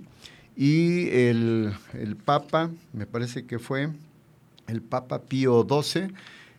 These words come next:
en los años cincuenta, pues decidió que se celebrara, eh, como Día del Maestro, dado que había sido un gran maestro,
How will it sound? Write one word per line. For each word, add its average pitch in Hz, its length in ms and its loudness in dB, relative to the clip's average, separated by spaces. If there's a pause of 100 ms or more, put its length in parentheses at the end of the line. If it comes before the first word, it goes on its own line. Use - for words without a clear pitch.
(100)
en 135 920 0
los 117 180 -2
años 139 240 -2
cincuenta, 143 640 0 (300)
pues 120 340 0
decidió 135 640 2
que 131 580 2
se 117 500 0
celebrara, 113 920 2 (280)
eh, 101 600 -2
como 101 280 0
Día 123 180 4
del 127 160 4
Maestro, 123 480 0
dado 104 320 -2
que - 80 -8
había 104 240 0
sido 104 260 -4
un 104 200 0
gran 123 320 2
maestro, 117 640 0